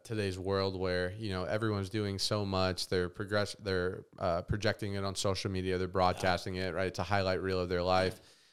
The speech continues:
Speaker 1: There's so many people that I started with in network marketing when I was
Speaker 2: Mm-hmm.
Speaker 1: broke, you know, making a thousand, two thousand dollars a month,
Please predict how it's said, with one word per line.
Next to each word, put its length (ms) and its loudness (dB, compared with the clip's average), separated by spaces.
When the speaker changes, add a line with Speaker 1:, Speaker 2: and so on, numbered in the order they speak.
Speaker 1:
There's 160 2
so 140 6
many 180 2
people 300 0
that 120 4
I 100 2
started 400 2
with 180 0
in 60 -2
network 300 -2
marketing 440 -4
when 80 -6
I 120 0
was 180 0
Speaker 2:
Mm-hmm. 120 -10
Speaker 1:
broke, 400 -4
you 80 -8
know, 80 -4
making 240 -4
a 60 -4
thousand, 500 -2
two 120 -8
thousand 320 -2
dollars 360 -2
a 60 -6
month, 340 -4